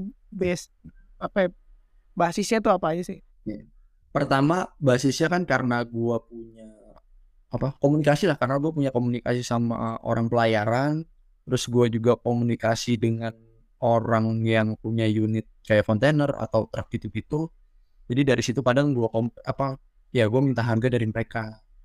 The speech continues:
Speaker 2: Terus kan kadang kayak misalkan di kapal nih, contoh kalau
Speaker 1: Ya.
Speaker 2: kayak misalkan truk,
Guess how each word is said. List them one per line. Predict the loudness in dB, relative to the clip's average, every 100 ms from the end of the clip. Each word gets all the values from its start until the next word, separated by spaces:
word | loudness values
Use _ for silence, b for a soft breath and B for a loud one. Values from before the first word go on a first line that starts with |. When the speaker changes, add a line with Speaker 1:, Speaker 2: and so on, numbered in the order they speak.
| -20 -20 -20 _ _ -18
Speaker 2:
Terus | -4 0 0
kan |
kadang | 2 2 2 0 _ -20 _
kayak | -6 -2
misalkan | -2 0 0
di |
kapal | 0 -2 -2 -2
nih, | -2 -4
contoh | -8 -2 -2
kalau | 0 4 6
Speaker 1:
Ya. | 4 0 -4
Speaker 2:
kayak | 0 0
misalkan | 0 -2 -2 -4
truk, | -2